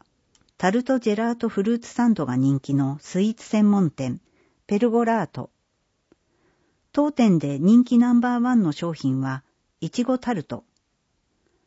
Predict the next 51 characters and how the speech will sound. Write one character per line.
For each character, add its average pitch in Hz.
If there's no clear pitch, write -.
サ -
ク -
ッ 302
と 226
し -
た 139
タ -
ル 208
ト 240
生 240
地 185
に 139
甘 196
酸 240
っ -
ぱ 254
い 202
い 143
ち -
ご 156
と 156
た 165
っ 165
ぷ 269
り 269
の 196
ク -
リ 196
ー -
ム 170
の 139
バ 143
ラ 147
ン 156
ス 151
が 143
人 160
気 165
の 165
秘 160
訣。 -
こ -
の 240
度、 156
ペ 202
ル 240
ゴ 269
ラ 269
ー -
ト 165
の 143